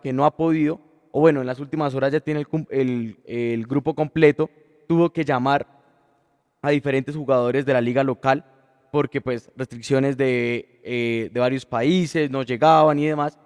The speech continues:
Y ojo, que hoy es el único entrenamiento que el maestro Tavares va a tener con el grupo completo. Es el único entrenamiento.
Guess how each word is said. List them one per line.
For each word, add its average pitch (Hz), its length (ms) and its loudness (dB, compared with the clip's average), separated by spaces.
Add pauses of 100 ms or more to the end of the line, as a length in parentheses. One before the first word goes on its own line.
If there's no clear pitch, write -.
(400)
Y 180 140 2
ojo, 185 420 4
que 151 140 4
hoy 190 340 4
es 165 220 -4
el 190 140 0
único 214 320 -2
entrenamiento 143 680 -4 (400)
que 156 60 -4
el 147 80 0
maestro 151 560 -2
Tavares 165 480 2 (200)
va 135 80 2
a - 20 2
tener 147 260 -2
con 127 160 -8
el 113 60 -6
grupo 127 240 -6
completo. - 580 -8 (300)
Es 151 180 -2
el 170 180 0
único 208 360 0
entrenamiento. 131 680 -2